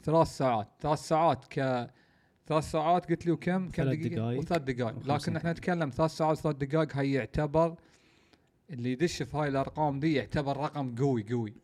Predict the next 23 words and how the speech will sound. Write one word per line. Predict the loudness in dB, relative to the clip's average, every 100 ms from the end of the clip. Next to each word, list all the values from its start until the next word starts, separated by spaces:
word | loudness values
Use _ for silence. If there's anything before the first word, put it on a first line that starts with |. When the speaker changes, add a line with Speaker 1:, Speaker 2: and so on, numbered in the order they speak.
| _ _ _ -20 -18 -4
Speaker 1:
كعرف | 0 4 4 2 -2 -14
بين | -2 0 0 -2 -8 -16 -12
لعيبة | -4 0 0 0 0
الماراثون. | -2 -2 -2 -2 -6 -14 _ _ _ _ -12
يعني، | -8 -6
احنا | -4 -4
مثلا | -2 -2 -4
الترايثلون | -4 0 0 0 -2 -4
عندنا | -4 -2 -2
مثلا | -2 -2 -4 -4 -8 _ _ _ _
الهاف | -6 -4 -2 0 0 0
ايرون | 0 0 -2
مان | -2 -2
عندنا | -2 -4
تحت | -2 -2 -2
الخمس، | -4 0 0 -2 0
هاي | 0
ترى | 0 0 0
يعتبر | 0 0 0
رقم | 0 0 -2
قوي. | 0 0 -2 -8 _ _ _ -20 _
في | -4
الفل | -2 0 2 2 0